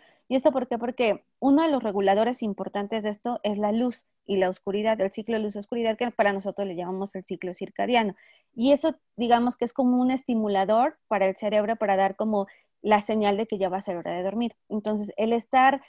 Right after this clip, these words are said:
digamos, tanto tiempo en casa, sin estar tanto en ex-, una exposición natural como la luz del sol,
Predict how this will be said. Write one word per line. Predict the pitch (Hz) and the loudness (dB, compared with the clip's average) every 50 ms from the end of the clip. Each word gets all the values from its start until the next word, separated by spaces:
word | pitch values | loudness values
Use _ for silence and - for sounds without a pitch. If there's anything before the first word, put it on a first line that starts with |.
| _ _ _ _ _ | _ _ _ _ _
digamos, | - 220 254 214 240 233 220 214 - - | -6 -2 0 2 2 2 2 0 -2 -2
tanto | 226 214 214 226 | -4 -2 -2 -4
tiempo | 208 - 208 202 - 202 | -4 -4 -4 -4 -2 -4
en | 190 196 | -4 -4
casa, | - - 233 233 233 240 - 247 | 0 2 4 4 4 2 0 -4
sin | 233 - 220 202 202 196 | -8 -6 -4 -4 -4 -4
estar | 196 - 208 196 - | -4 -2 -4 -4 0
tanto | - 202 202 202 226 | 0 0 0 0 -2
en | 220 214 | -4 -4
ex-, | 208 - - | -4 -4 -4
una | 214 220 233 233 233 | -4 -2 0 -2 -2
exposición | - - - 208 202 - 208 196 - 214 202 208 | -4 -4 -4 -4 -4 -4 -4 -4 0 0 0 0
natural | 208 214 208 - 196 185 185 185 - | 0 -2 -2 -2 -2 0 -2 -2 -2
como | - 190 190 175 170 | -6 -6 -6 -4 -4
la | 160 160 | -4 -4
luz | 165 180 190 190 | -4 -4 -6 -4
del | - 208 220 208 | -4 -4 -4 -4
sol, | - 233 220 277 | 0 0 0 0